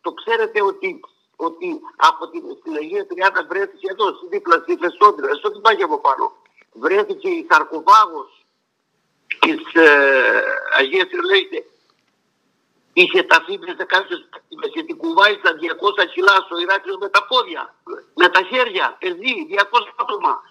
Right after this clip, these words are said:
δέκα μέτρα ο καθένας. Έχουμε ξεχάσει την ιστορία μας.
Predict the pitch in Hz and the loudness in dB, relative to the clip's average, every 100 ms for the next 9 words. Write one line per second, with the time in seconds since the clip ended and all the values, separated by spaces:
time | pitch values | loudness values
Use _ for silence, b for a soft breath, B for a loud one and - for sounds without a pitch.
0 | b 214 214 220 226 220 214 208 208 240 | b -2 2 4 4 4 2 2 2 0
1 | 214 156 - _ _ _ _ _ _ _ | -2 -6 -10 _ _ _ _ _ _ _
2 | _ _ _ _ _ _ _ _ _ _ | _ _ _ _ _ _ _ _ _ _
3 | - 151 - 147 147 - 123 143 156 135 | -2 -2 0 -2 -2 -2 2 2 2 -10
4 | 139 117 139 165 117 - - _ | -10 -6 -4 -4 -8 -10 -14 _